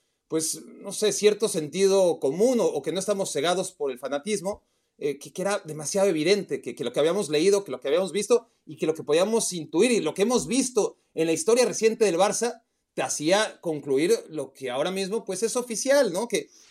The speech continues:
que el Barça, y ahí cada quien tendrá su interpretación de por qué lo hizo, pero el Barça al sentirse siempre tan perseguido, vulnerable y sobre todo al tener esa idea fundacional de que el Real Madrid es favorecido,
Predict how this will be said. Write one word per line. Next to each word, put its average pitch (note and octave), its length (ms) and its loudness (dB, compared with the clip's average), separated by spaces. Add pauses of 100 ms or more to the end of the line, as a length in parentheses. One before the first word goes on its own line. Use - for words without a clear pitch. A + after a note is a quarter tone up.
(120)
que F#3+ 60 0
el F3 60 0
Barça, A#3+ 300 4
y A3 60 6
ahí A3 120 4
cada A3+ 260 -2
quien G#3+ 260 -2
tendrá F#3+ 320 2
su F#3 280 -2
interpretación D#3 720 -2 (220)
de D#3 120 -2
por E3 180 -2
qué G3+ 100 6
lo G3+ 100 6
hizo, G3+ 400 0 (240)
pero E3+ 220 2
el D#3 100 4
Barça G3 280 0
al G3 100 -2
sentirse F3+ 540 -4
siempre G3 440 2
tan F#3 240 -2
perseguido, F3+ 640 0
vulnerable D3 760 2 (180)
y E3+ 100 -8
sobre E3 240 0
todo G#3+ 460 6
al D3+ 240 -6
tener E3+ 200 0
esa G3+ 180 0
idea F#3+ 600 4
fundacional F3 840 -2 (180)
de D#3 340 -4
que D3+ 280 -2
el C#3+ 140 -2
Real F#3 180 0
Madrid G3 320 2
es G3 100 -2
favorecido, A3 680 2